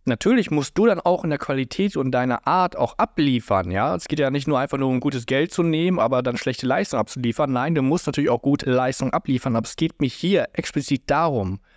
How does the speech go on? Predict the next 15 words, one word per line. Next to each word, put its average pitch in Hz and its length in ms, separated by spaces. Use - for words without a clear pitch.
für 120 360
Fotograf, 170 480
Filmemacher, 139 340
die 123 80
es 120 80
seit 120 180
Jahren 190 680
schon 165 180
betreiben, 160 640
extrem 190 460
gute 185 240
Qualität 160 580
haben 120 320
und 135 120
es - 120